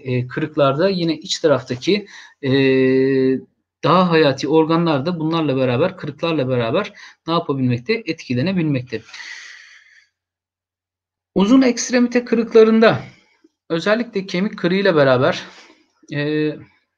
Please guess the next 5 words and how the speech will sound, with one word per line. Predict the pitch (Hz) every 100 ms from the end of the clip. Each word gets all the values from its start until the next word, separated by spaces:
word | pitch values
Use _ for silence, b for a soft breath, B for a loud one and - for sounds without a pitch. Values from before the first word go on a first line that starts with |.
| _
fotoğraflarda | 170 165 180 175 190 190
görüyorsunuz. | 170 185 185 123 131
Maalesef | 156 160 165 156
fotoğraflar | 151 151 160 156 170 170 - _
pek | 165 165